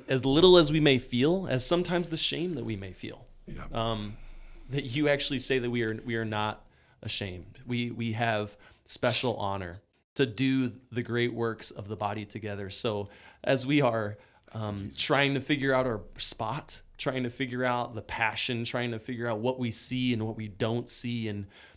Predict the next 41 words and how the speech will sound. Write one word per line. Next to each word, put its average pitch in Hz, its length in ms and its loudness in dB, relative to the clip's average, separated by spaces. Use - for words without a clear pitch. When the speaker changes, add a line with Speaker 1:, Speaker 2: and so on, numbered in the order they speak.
Speaker 1:
and 107 120 -6
how 127 200 2
we 127 160 2
fit - 460 0
in, 127 400 0
we, 139 220 0
we 127 260 -2
actually 120 360 -2
are 107 380 -2
completely 117 520 -2
grafted 101 460 -4
in. 90 220 -10
And 113 160 -2
it, 113 100 -6
maybe 117 240 0
it 113 40 -2
just 113 200 -4
takes 117 200 0
a 123 40 -6
little 110 160 -4
time 110 280 -2
for 110 180 -6
our 104 80 -2
body 110 240 -2
to 107 100 -6
recognize 104 680 -4
that 110 120 -6
we're 107 160 -2
actually 104 340 -4
a 98 40 -6
part 104 240 -2
of 95 160 -6
it. - 120 -16
And, 101 280 -4
um, 98 440 -6
and 110 140 -4
so, 110 140 -2
Lord, 107 240 0
help 117 180 -2
us 123 200 -4
to, 98 260 -8